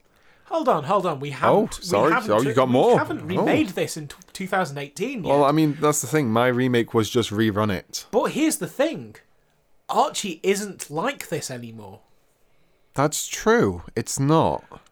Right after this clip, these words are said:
Speaker 1: Archie is now a considerably more modern, uh,
Speaker 2: Well, I mean,
Speaker 1: setting.
Speaker 2: depen-, depending on where you look at it, it's either this wonderfully dark thing.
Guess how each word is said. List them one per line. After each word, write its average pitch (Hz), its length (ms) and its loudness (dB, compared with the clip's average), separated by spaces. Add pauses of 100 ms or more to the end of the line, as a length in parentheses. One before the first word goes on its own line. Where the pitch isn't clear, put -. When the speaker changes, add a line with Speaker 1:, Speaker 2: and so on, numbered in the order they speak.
Speaker 1:
Archie 196 600 0
is 170 200 -6
now 170 460 0
a 165 500 -4 (520)
considerably 220 800 -2
more 196 300 -2
modern, 185 640 -6 (280)
uh, 135 600 -6 (840)
Speaker 2:
Well, 165 140 4
I 175 40 4
mean, 185 120 4
Speaker 1:
setting. 196 320 0
Speaker 2:
depen-, - 60 -14
depending 180 360 0
on 143 160 4
where 143 140 6
you 117 160 4
look 151 240 2
at 90 60 0
it, 92 120 0
it's - 140 -4
either 110 380 4 (400)
this - 500 2 (140)
wonderfully 113 500 0
dark 107 420 2
thing. 117 480 0